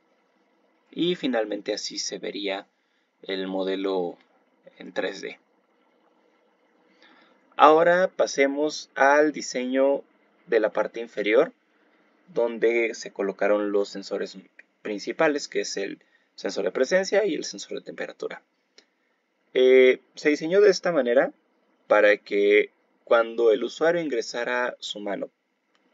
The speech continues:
desde el lado izquierdo, primero llegara la punta de su dedo hasta el sensor de presencia y el sensor de temperatura tomara la temperatura aproximadamente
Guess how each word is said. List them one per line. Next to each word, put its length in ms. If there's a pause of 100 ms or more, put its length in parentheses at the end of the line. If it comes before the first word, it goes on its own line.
(100)
desde 360
el 100
lado 160
izquierdo, 540 (840)
primero 580 (440)
llegara 720 (380)
la 140
punta 280
de 60
su 140
dedo 240
hasta 200
el 80
sensor 340
de 100
presencia 600 (840)
y 120
el 100
sensor 340
de 60
temperatura 840 (760)
tomara 300
la 140
temperatura 720
aproximadamente 1400